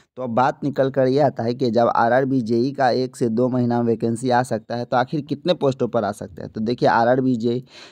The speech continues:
एएलपी का वैकेंसी तो आप देख लिए कि लगभग छः हज़ार है, टेक्नीशियन का वैकेंसी आप देख लिए कि लगभग नौ हज़ार है। तो देखिए आरआरबी जेई का जो वैकेंसी होगा लगभग चार हज़ार से पाँच हज़ार के बीच आएगा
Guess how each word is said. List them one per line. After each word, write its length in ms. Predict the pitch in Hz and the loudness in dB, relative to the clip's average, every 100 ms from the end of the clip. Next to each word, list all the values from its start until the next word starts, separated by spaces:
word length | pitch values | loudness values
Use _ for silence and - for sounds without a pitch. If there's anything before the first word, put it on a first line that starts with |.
| - | -10
एएलपी 420 | 117 127 135 139 143 | -4 -2 -2 -4 0
का 140 | 147 | 0
वैकेंसी 440 | 131 131 123 127 135 | 0 -4 -6 -6 -4
तो 100 | 135 | -2
आप 140 | 120 | -2
देख 240 | 123 123 | -4 -4
लिए 160 | 131 127 | -4 -4
कि 80 | 127 | 0
लगभग 380 | 117 113 120 - | 0 2 0 -2
छः 260 | - 123 | -2 0
हज़ार 260 | 120 117 113 | 0 -2 -4
है, 180 | 120 135 _ _ _ _ - | -8 -14 _ _ _ _ -14
टेक्नीशियन 440 | 127 131 127 143 | -6 -4 -2 -4
का 100 | 147 | 0
वैकेंसी 460 | 135 131 131 123 135 | 0 0 0 -2 0
आप 120 | 127 | 0
देख 240 | 117 127 135 | 0 -2 0
लिए 100 | 123 | 0
कि 100 | 120 | 2
लगभग 320 | 117 110 113 | 0 2 2
नौ 260 | 107 113 127 | 4 4 4
हज़ार 320 | 117 117 123 | 2 -2 -4
है। 100 | 131 | -10
तो 180 | 135 123 | -10 -6
देखिए 200 | 117 117 - | -6 -4 -2
आरआरबी 420 | 123 139 139 131 | 0 0 0 -2
जेई 280 | 110 120 139 | -2 -2 -2
का 120 | 139 | -2
जो 140 | 120 117 | -2 -2
वैकेंसी 460 | 113 123 127 151 | -2 -2 -2 0
होगा 280 | 127 107 131 | 0 0 -2
लगभग 760 | - 120 123 120 131 139 120 143 - _ _ _ - | -2 2 2 2 2 2 0 -6 -8 _ _ _ -4
चार 300 | 131 139 139 | 0 0 0
हज़ार 480 | 135 117 120 127 | 0 0 0 0
से 200 | 123 - 117 | -2 -6 -8
पाँच 380 | - 123 131 131 | -8 -10 -8 -8
हज़ार 400 | 110 107 113 123 | -4 0 2 0
के 140 | 123 110 | -2 -4
बीच 260 | 113 120 - | -4 -4 -2
आएगा 400 | 107 117 120 | 0 2 2